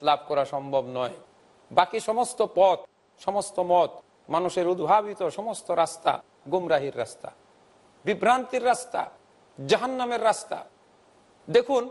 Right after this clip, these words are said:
প্রথম মানবের কাছে আল্লাহ সুবহানাহু ওয়া তাআলার কত সায়েন্টিফিক এবং সূক্ষ্ম, সুন্দর, সঠিক মেসেজ, নির্দেশ। আল্লাহ সুবহানাহু ওয়া তাআলা বলছেন,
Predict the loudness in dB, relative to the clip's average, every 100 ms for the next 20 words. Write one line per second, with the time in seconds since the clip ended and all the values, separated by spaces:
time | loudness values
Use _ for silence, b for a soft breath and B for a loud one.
0 | -14 _ _ _ _ _ 4 4 4 2
1 | 0 -2 0 4 2 2 -2 2 2 4
2 | 0 0 -2 0 0 0 2 4 2 4
3 | 2 2 -16 _ _ _ _ _ _ _
4 | _ 2 2 2 -2 2 4 2 -2 0
5 | 0 -2 -6 -2 -4 -4 2 2 4 0
6 | -2 -8 -2 -2 -2 -2 2 2 0 -4
7 | -6 0 4 4 4 -6 _ _ -10 2
8 | 2 2 -6 -6 -12 0 0 2 2 2
9 | -2 -16 -20 _ _ _ _ _ _ 0
10 | 0 0 2 2 2 -6 -8 -12 _ _
11 | _ _ _ _ _ _ _ _ _ 4
12 | 4 2 -2 0 0 2 2 4 4 4
13 | 2 0 0 -2 -2